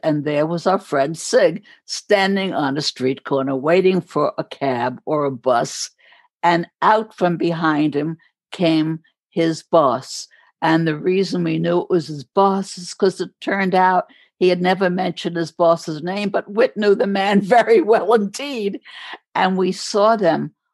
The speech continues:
look at each other and put their arms around each other and rock back and forth as if they were really old friends, seeing each other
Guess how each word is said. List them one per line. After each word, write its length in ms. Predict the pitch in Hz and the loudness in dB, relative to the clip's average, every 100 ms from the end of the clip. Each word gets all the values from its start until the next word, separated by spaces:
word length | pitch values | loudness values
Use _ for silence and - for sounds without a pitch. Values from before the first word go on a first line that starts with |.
| _ | _
look 300 | 165 214 - | -2 -2 0
at 80 | 214 | -2
each 260 | 208 208 165 | -2 -2 0
other 480 | 139 120 185 302 _ _ _ _ _ _ - | 2 0 -4 -4 _ _ _ _ _ _ -6
and 180 | 151 156 | -4 -2
put 240 | - 180 | -2 -2
their 200 | - 165 - | 0 -2 2
arms 440 | 165 175 196 196 185 | 2 4 2 0 -2
around 400 | 143 135 139 139 | -2 0 0 -2
each 240 | 147 - | -4 -2
other 340 | 139 135 151 - | 0 2 0 -4
and 260 | 151 147 143 | -2 -2 2
rock 320 | 156 160 - - | 0 0 -4 0
back 300 | 147 151 - | 2 2 -2
and 120 | 147 | -6
forth 360 | - 147 147 - _ - | -2 0 0 -2 _ -10
as 160 | 135 | -2
if 180 | 165 160 | -2 -2
they 120 | - 151 | -2 0
were 200 | 135 135 | 0 -2
really 640 | 135 151 170 151 135 143 | -6 0 4 4 4 2
old 320 | - 127 139 123 | 0 0 0 -4
friends, 540 | - 139 131 131 - - - - | -2 0 2 0 -4 -8 -20 -20
seeing 460 | - - 147 156 147 | -12 -4 0 2 0
each 240 | - 156 - | 0 0 2
other 340 | 143 127 135 | 2 2 -4